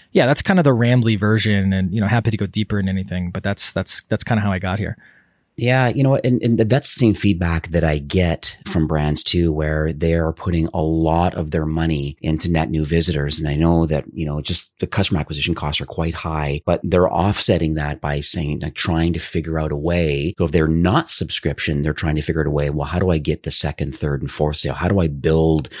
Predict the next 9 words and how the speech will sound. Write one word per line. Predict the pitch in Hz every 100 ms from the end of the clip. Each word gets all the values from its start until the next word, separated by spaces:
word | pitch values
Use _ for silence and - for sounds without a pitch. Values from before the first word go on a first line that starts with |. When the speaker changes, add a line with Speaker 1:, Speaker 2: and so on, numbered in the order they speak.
| - - -
Speaker 2:
this | 76
brand | 85 78 76 78 76
relationship?" | 71 71 65 80 - 71
is | 69
exactly | 69 73 71 -
what | 73 65
you | 65
said. | 82 78
And, | 71 67